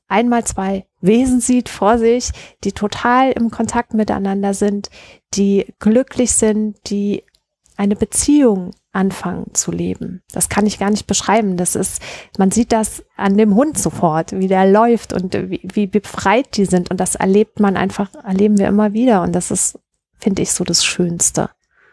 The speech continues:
Ich, da gibt's jetzt kein spez-, ganz spezielles Erlebnis, wo ich jetzt irgendwie sag, daran kann ich mich jetzt ganz arg erinnern. Das sind die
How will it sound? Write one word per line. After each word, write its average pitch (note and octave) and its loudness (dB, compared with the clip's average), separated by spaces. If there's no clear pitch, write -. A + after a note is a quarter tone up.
Ich, - -14
da G#3 -2
gibt's - -2
jetzt - -2
kein A3 0
spez-, - -2
ganz G#3+ 0
spezielles - 0
Erlebnis, F3 -2
wo F3 -6
ich F3+ -6
jetzt - -6
irgendwie F#3 -4
sag, F#3 -2
daran F#3 0
kann F3+ 0
ich E3+ -8
mich F3+ -4
jetzt - -6
ganz F3+ -4
arg G3 0
erinnern. F3 -4
Das - -8
sind G#3+ 0
die G3 2